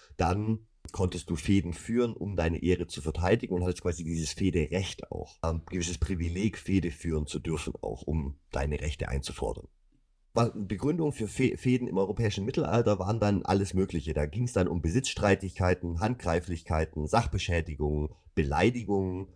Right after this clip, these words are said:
und oft ging es auch darum, dass man tatsächlich versucht hat, irgendwo Klage einzureichen bei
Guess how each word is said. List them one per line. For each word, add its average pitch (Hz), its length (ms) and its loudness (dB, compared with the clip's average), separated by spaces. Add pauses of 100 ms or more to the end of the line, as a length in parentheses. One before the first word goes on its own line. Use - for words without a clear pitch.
(200)
und 90 440 0
oft 127 340 2
ging 123 180 0
es - 200 2
auch 90 240 2
darum, 107 580 0
dass - 300 0
man 82 340 0
tatsächlich 92 380 -2
versucht 131 340 -4
hat, 92 140 -2
irgendwo 87 380 -4
Klage 98 460 2
einzureichen 80 680 0
bei 73 420 0